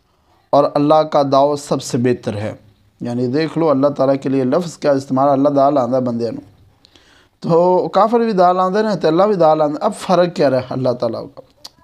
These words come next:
नाउज़ुबिल्लाह, तौबा, अस्तगफिरुल्लाह। ऐसे तर्जुमे इंसान को देखने भी नहीं चाहिए।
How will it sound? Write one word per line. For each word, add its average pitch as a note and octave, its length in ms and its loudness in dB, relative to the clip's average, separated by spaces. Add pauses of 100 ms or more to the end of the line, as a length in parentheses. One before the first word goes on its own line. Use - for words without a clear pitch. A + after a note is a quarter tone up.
(540)
नाउज़ुबिल्लाह, G#2 720 -6 (120)
तौबा, D3 260 2
अस्तगफिरुल्लाह। - 1500 -16
ऐसे B2 240 -10
तर्जुमे A#2+ 380 -8
इंसान A2 420 -14
को - 160 -14
देखने A#2+ 460 -8
भी A2 140 -16
नहीं A#2 160 -18
चाहिए। - 320 -20